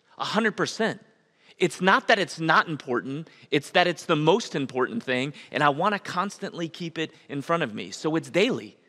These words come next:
It's not like, "Oh, well, I'm gonna forget." Or, no, I wanna make sure that I'm diving in. I wanna make sure that,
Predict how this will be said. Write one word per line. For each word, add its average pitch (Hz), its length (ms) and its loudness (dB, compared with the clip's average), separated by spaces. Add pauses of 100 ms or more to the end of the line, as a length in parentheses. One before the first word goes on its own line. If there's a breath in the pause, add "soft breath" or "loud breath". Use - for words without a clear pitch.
(340)
It's - 220 -2
not 214 160 4
like, 180 160 2
"Oh, 151 260 4
well, 147 160 8
I'm 139 100 4
gonna 131 120 2
forget." 131 400 0
Or, 131 240 0
no, 143 320 2 (280 loud breath)
I 135 100 4
wanna 190 220 2
make 170 160 0
sure 165 180 -2
that 147 100 2
I'm 131 120 2
diving 143 380 4
in. 120 100 -4
I 117 40 -2
wanna 160 200 2
make 156 120 -2
sure 160 140 -2
that, 139 200 2